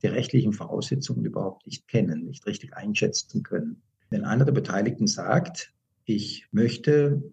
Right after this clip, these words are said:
eine fachliche Hilfe in Anspruch nehmen und er käme jetzt zu mir“, dann würde ich ihm oder ihr erklären, welche Verfahrensmöglichkeiten es gibt.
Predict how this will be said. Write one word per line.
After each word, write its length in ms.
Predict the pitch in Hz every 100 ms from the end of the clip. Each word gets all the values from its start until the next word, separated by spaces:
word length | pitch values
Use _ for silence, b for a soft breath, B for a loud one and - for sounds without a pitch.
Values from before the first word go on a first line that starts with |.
| _ _
eine 500 | 107 104 104 98 - _
fachliche 420 | - 117 135 123
Hilfe 300 | 117 113 -
in 60 | -
Anspruch 500 | - - - - -
nehmen 640 | 82 80 107 139 160 - _ _
und 140 | 107 98
er 60 |
käme 380 | - 107 113 123
jetzt 360 | 104 - - -
zu 140 | 85
mir“, 420 | 80 85 185 - - _ _
dann 160 | 92 98
würde 160 | 98
ich 260 | 95 - -
ihm 220 | 127 165
oder 180 | - -
ihr 420 | - 98 135 170 - - _ _
erklären, 920 | 110 - 95 85 95 110 151 139 139 B B -
welche 600 | 110 110 - 113 - - _ _
Verfahrensmöglichkeiten 1200 | - - 101 98 113 113 113 113 107 - 120 135
es 160 | 139 -
gibt. 480 | 113 - - -